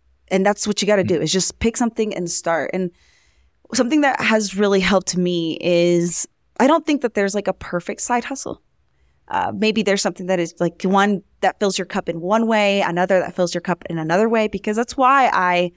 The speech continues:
Speaker 1: have my nine-to-five still. It's because
Speaker 2: Yeah.
Speaker 1: it fills my cup in, uh, some ways that my other side hustles don't. Um, or I guess side hustles, period, because that's not a side <laughs> hustle. Um,
Speaker 2: Yeah.
Speaker 1: but something that I would consider is thinking, "What do I like to do?"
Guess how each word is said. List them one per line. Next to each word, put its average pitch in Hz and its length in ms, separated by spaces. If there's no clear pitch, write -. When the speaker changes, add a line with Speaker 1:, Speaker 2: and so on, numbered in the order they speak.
Speaker 1:
have 208 380
my 180 120
nine-to-five 165 540
still. 165 220
It's 151 140
because 214 460
Speaker 2:
Yeah. - 180
Speaker 1:
it 226 200
fills 269 240
my 214 160
cup 190 360
in, 175 120
uh, - 140
some 202 380
ways 262 300
that 202 160
my 202 200
other 202 220
side 180 240
hustles 160 400
don't. 156 380
Um, 165 400
or 170 100
I 170 60
guess 165 160
side 175 180
hustles, 165 320
period, 160 400
because 156 400
that's - 260
not 151 140
a 147 40
side 160 220
<laughs> 208 60
hustle. 240 240
Um, 220 340
Speaker 2:
Yeah. 190 120
Speaker 1:
but 220 260
something 254 300
that 190 120
I 185 140
would 202 140
consider 180 500
is 190 220
thinking, 196 460
"What 185 340
do 285 80
I 294 100
like 175 300
to - 120
do?" - 300